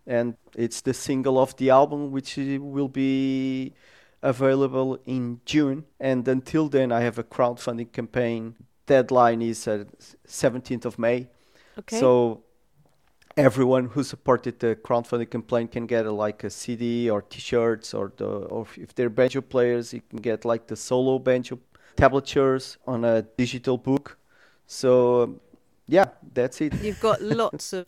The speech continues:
Speaker 2: incentives on your crowdfunding. So, Andre, after the, um, sorry, not Andre, Andre, I'm sorry. <laughs> After the pandemic
Speaker 1: okay.
Speaker 2: has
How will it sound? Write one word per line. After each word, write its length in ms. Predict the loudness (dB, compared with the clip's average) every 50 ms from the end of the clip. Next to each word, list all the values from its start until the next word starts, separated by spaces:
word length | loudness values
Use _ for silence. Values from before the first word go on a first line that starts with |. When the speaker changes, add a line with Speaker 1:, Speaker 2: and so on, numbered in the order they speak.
| -8 -8
Speaker 2:
incentives 720 | -6 -6 -6 -2 -2 -2 -2 -2 -4 -6 -8 -8 -6 -6
on 140 | -6 -6
your 140 | -6 -8 -10
crowdfunding. 600 | -10 -8 -8 -8 -8 -10 -12 -14 -12 -12 -12 -14 _ _ _ -20 -20 -20 -20 -20 -20 _ -10
So, 320 | -4 0 2 2 2 2 2
Andre, 540 | 2 2 2 2 0 0 0 0 -2 -4 -8 _ 2
after 560 | 2 4 4 4 0 -2 -10 -4 -2 -2 -2
the, 500 | -2 -2 -4 -4 -4 -2 -4 -6 -8 -10 _ _ -20 -20 _ _
um, 400 | -8 -6 -6 -6 -6 -8 -10 -12
sorry, 220 | -10 -8 -8 -6 -6
not 140 | -8 -8
Andre, 380 | -10 -10 -10 -10 -10 -8 -8 -8
Andre, 580 | -8 -8 -10 -10 -10 -10 -12 -12 -12 -12 -12 -12 -14
I'm 100 | -16 -16
sorry. 480 | -14 -14 -12 -10 -10 -10 -10 -12 -12 -10 -6
<laughs> 560 | -6 -6 -6 _ _ -20 -20 -20 -20 -10 -2
After 560 | 0 2 2 2 0 -4 -2 0 0 0 0 -2 _ -12
the 60 | -12
pandemic 720 | -10 -6 -4 -4 -4 -4 -2 -2 -2 0 0 -2 -2 -4
Speaker 1:
okay. 80 | -8 -8
Speaker 2:
has 380 | -8 -8 -10 -10 -12 -14 -18